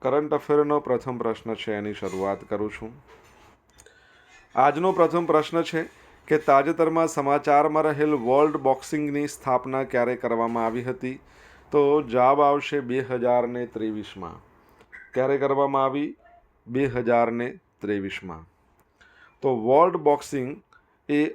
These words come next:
ઓલિમ્પિક શૈલી બોક્સિંગનું નિયમન કરતી આંતરરાષ્ટ્રીય રમત સંસ્થા છે. ઇન્ટરનેશનલ બોક્સિંગ એસોસિએશનના ઇન્ટરનેશનલ ઓલિમ્પિક કમિટી સાથેના જે તણાવપૂર્ણ સંબંધો છે,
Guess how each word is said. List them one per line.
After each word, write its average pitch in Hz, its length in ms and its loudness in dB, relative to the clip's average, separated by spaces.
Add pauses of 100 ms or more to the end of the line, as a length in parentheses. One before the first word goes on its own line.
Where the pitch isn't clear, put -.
ઓલિમ્પિક 170 520 0
શૈલી 139 400 -2
બોક્સિંગનું 135 640 -4
નિયમન 135 380 -2
કરતી 127 380 -4
આંતરરાષ્ટ્રીય 117 800 -2
રમત 107 280 -6
સંસ્થા 98 460 -10
છે. - 440 -16 (640)
ઇન્ટરનેશનલ 170 680 0
બોક્સિંગ 139 500 -2
એસોસિએશનના 131 1000 -4 (400)
ઇન્ટરનેશનલ 165 640 0
ઓલિમ્પિક 143 560 -4
કમિટી 139 380 -4
સાથેના 123 440 -4
જે 120 140 -2
તણાવપૂર્ણ 143 760 0
સંબંધો 123 440 -4
છે, 113 320 -4